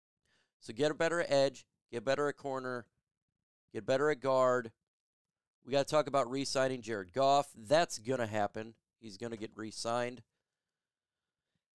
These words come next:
Hell of a season for Jared Goff. So we'll, we'll get him re-signed. What's the numbers gonna look like? We don't know. You know, that's gonna be important, what the contract's gonna state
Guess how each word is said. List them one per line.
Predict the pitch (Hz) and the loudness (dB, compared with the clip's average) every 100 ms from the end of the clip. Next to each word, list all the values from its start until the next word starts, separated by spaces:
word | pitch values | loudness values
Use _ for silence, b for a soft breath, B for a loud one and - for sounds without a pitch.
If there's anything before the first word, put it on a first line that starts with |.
| - | -2
Hell | 143 180 | 0 0
of | |
a | 165 | -2
season | - 160 190 131 | -2 -2 -2 -6
for | 101 101 | -10 -12
Jared | 107 110 90 | -6 -6 -8
Goff. | 80 80 76 73 | -12 -12 -12 -10
So | - 127 | -8 -6
we'll, | 127 131 131 | -2 -2 -4
we'll | 135 151 156 | 0 2 2
get | 147 139 | 0 0
him | 135 151 | 0 -2
re-signed. | 151 147 - 139 143 151 123 123 | -4 -6 -2 0 0 -2 -6 -2
What's | 143 151 | -2 0
the | - 147 | -4 -6
numbers | 131 131 131 143 117 | -2 -2 0 -4 -4
gonna | 139 139 | -4 -4
look | 135 - | -6 -2
like? | 131 135 - | 0 0 0
We | 110 120 | -8 -10
don't | 107 123 123 - | -4 0 0 -4
know. | 123 120 123 156 _ _ _ | -2 2 2 -2 _ _ _
You | 110 | -10
know, | 117 | -4
that's | 113 120 | -2 -2
gonna | - 127 | -4 -8
be | 117 123 | -6 -8
important, | 110 _ - 123 127 143 143 _ _ _ _ _ _ | -10 _ -8 -6 -6 -12 -20 _ _ _ _ _ _
what | 120 - | -8 -6
the | |
contract's | 120 117 117 123 - 123 123 - | -8 -2 -2 -2 0 0 2 -2
gonna | - 113 | -6 -6
state | - - 113 127 | -6 -4 -2 -2